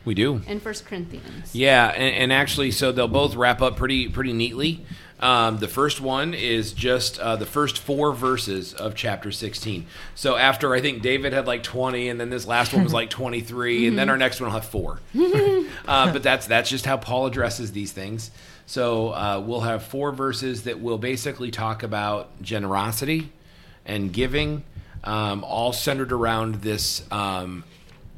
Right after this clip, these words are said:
Speaker 1: above and beyond offering that the church was
Speaker 2: Mm-hmm.
Speaker 1: taking, um, to help, um, a hurting city in Jerusalem.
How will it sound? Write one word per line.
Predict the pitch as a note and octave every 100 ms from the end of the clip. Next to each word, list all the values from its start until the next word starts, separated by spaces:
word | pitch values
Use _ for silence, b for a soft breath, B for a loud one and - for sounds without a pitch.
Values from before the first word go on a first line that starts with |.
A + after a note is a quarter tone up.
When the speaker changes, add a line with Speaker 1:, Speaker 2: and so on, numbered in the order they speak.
| - G#2
Speaker 1:
above | G2 A2+ A2+ A2+
and | A2+
beyond | A2 A2 G#2+ G#2+ -
offering | G2 G2+ - G2 F#2+
that | F#2 E2+
the |
church | E2+ G#2 G2 E2+
was | G2 G2+
Speaker 2:
Mm-hmm. | F#2
Speaker 1:
taking, | F#2+ F#2+ F#2 F2 B B B B
um, | - G2+ F#2 F2+ F#2 -
to | - F#2+
help, | G2+ F#2 - - -
um, | G2+ G2+ F#2 F2+ E2+
a | F2
hurting | - A2+ G#2 G2 F2+ - B B B
city | - - B2+ G#2 G2+ F2+
in | G2 F#2+ F#2 F#2
Jerusalem. | F#2 F#2+ F#2 - E2+ E2+